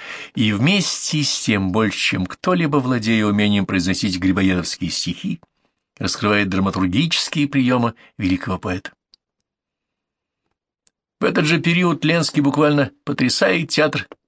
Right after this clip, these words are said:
в «Николасе», борьба за престол Ипсона, и трогает в роли Дудукина без вины виноватый Островского. В роли, которое до его исполнения никогда не обращало на себя внимания зрителей.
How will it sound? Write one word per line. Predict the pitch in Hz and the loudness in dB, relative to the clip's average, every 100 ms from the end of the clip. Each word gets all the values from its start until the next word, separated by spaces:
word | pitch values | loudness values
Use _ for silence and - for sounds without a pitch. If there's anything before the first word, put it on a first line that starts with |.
| _ _ _ - | _ _ _ -6
в | |
«Николасе», | 101 175 175 127 110 95 - 92 _ _ _ | 0 2 0 -2 -2 -2 -4 -8 _ _ _
борьба | - 104 90 101 101 | -4 -2 0 0 2
за | 95 | 0
престол | 92 95 - 101 85 _ | 0 -4 0 -2 -4 _
Ипсона, | 151 - - 95 - _ _ _ _ _ _ - | -6 -4 -4 -4 -8 _ _ _ _ _ _ -8
и | 104 | -2
трогает | 117 110 107 | 0 2 0
в | - | 2
роли | 110 104 | 0 0
Дудукина | 90 107 92 110 156 - 139 117 - - - | 0 -2 0 0 0 2 2 0 -2 -18 -4
без | 113 90 | -2 2
вины | 107 107 | 2 4
виноватый | 98 98 101 - 90 | 2 2 0 -2 -6
Островского. | - 98 113 - - - _ _ _ _ _ _ | -6 -4 -4 -4 -8 -16 _ _ _ _ _ _
В | - 87 | -8 -2
роли, | 95 165 185 170 117 85 _ _ _ - | 2 4 4 4 2 0 _ _ _ -16
которое | 95 101 95 | -6 0 0
до | 92 | 2
его | 98 104 113 | 2 4 2
исполнения | 95 - 107 98 110 107 | 0 0 0 4 2 4
никогда | 107 101 92 110 107 | 2 0 2 2 2
не | 107 98 | 2 0
обращало | 95 92 - 104 104 | 2 0 2 2 0
на | |
себя | 101 107 101 | -2 -2 0
внимания | 95 104 98 90 | 2 0 0 -2
зрителей. | 80 - - - | -4 -6 -8 -12